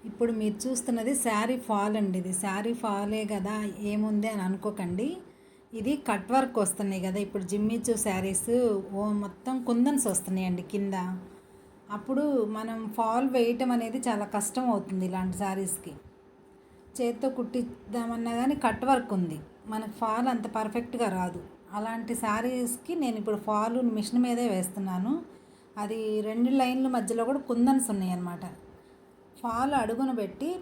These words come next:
పైన ఆ కట్ వర్క్ ఎట్లా ఉందో యాజ్ టీజ్గా అలా కుట్టుకొచ్చానన్నమాట. అది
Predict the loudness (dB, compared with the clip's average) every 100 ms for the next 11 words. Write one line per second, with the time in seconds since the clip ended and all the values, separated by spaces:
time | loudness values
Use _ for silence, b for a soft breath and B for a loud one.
0 | -2 0 0 2 2 0 -4 -8 -8 -2
1 | -2 2 2 2 0 0 2 2 2 4
2 | 4 4 2 0 0 -2 0 2 2 2
3 | 2 -2 -8 -4 -4 -2 -4 -2 -4 -4
4 | -6 -8